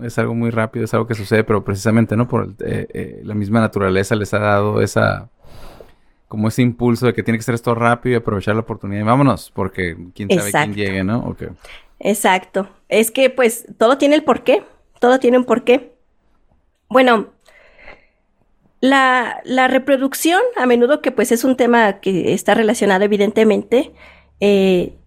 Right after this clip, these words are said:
Speaker 2: normalmente se piensa que es un asunto de cooperación entre los sexos, pero no. Hay un, un, un conflicto sexual y este conflicto sexual se puede extender al punto de influir en la morfología del pene.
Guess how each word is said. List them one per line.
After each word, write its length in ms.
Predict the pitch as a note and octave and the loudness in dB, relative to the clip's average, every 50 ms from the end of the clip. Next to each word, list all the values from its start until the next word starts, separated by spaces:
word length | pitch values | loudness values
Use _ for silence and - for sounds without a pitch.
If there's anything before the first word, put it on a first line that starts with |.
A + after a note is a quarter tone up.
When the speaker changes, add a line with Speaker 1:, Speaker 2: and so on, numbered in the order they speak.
| _ _ _ _ _ _ _ _ _ _ _ _ _ _ _ _ _ _ _ _ _ _ _ _ - | _ _ _ _ _ _ _ _ _ _ _ _ _ _ _ _ _ _ _ _ _ _ _ _ 2
Speaker 2:
normalmente 560 | A3+ A#3 A3 A#3 A#3 A3+ A#3 B3 A#3+ E4+ D#4 | 2 4 4 4 4 2 2 2 2 0 0
se 80 | D#4 | 0
piensa 280 | - B3+ A#3+ C4+ C#4+ C#4 | 0 0 0 0 0 0
que 100 | C#4 D4 | 0 0
es 80 | C#4+ D#4+ | 2 2
un 140 | D4+ D4 | 2 2
asunto 380 | C4+ D4 - - B3 B3 A#3 B3+ | 2 0 0 0 0 2 2 0
de 100 | C#4 C4+ | 0 0
cooperación 480 | C4 A#3 - G#3+ F#3+ F#3 - A#3+ A3 A3+ | -2 0 0 0 0 2 2 2 2 2
entre 180 | A#3+ A#3+ A3 | 2 2 0
los 160 | F#3 D#3 - | -2 -2 0
sexos, 400 | - A#3 A3+ A#3 - G#3+ A3+ - - | 0 0 0 0 -2 -4 -4 -4 -4
pero 260 | - F3+ E3+ D#3 D3 | -4 -2 0 2 4
no. 460 | E3+ G3 A3 A3 F#3 - - - - _ _ _ _ - | 6 6 6 6 4 2 -4 -14 -20 _ _ _ _ -8
Hay 260 | - E3+ G#3 A#3 A#3+ C#4 | -2 0 2 2 4 4
un, 320 | D4 D4+ D4 C4+ A#3+ - | 2 2 2 0 0 0
un, 460 | - - A#3+ B3+ C4 C#4 C4+ A#3 - - | 2 2 2 4 4 2 2 0 0 -2
un 240 | - G#3+ A3 A#3 A#3+ | 0 0 2 2 2
conflicto 580 | A#3+ C#4+ C#4 C4 C#4 - A#3+ A#3+ A#3+ - D4 C#4+ | 2 2 2 2 2 2 0 0 0 0 0 0
sexual 600 | C#4 - G#3 - - - - - G3+ G3+ A3 A4 A#4 - _ _ _ _ _ - - - - - - _ _ | 2 0 -2 -2 -4 -4 0 2 4 4 4 2 0 -4 _ _ _ _ _ -20 -20 -20 -20 -20 -20 _ _
y 120 | - G#3 C4+ | 2 4 4
este 180 | C4+ C#4 F#4 | 4 4 2
conflicto 480 | - D#4 B3 C4 - A#3 A#3 - - G3 | 2 2 2 2 2 0 0 0 0 0
sexual 580 | G3 - G#3 F#3+ - - - A3 F#3+ F#3 G#3 A3 | 2 2 0 0 -2 -2 0 2 2 2 2 0
se 140 | - A#3 | 0 -2
puede 280 | A3+ - - G#3+ G#3+ A3 | -2 0 0 2 2 2
extender 400 | A3 A3 - - G#3 G3+ G3 G3 | 0 0 -2 -2 0 0 2 2
al 140 | G#3 A3 - | 2 0 2
punto 320 | - B3 A#3+ A#3 A#3+ B3+ A3+ | 2 2 2 2 2 2 2
de 80 | A3+ G#3 | 2 0
influir 440 | G3+ F#3+ G3 - G3 F#3+ G3+ G#3 | 0 -2 -2 2 2 2 4 4
en 80 | G#3+ G#3+ | 4 2
la 100 | G#3 G3+ | 2 2
morfología 560 | F#3 E3 F3+ - - D#3 D#3 E3+ - G#3 F#3 | 2 0 -2 0 0 0 0 0 0 -2 0
del 180 | E3+ F#3 F#3+ F#3+ | 0 0 -2 -2
pene. 440 | - - C4 C4 C4 B3 G#3 - | 2 2 4 4 4 4 2 -2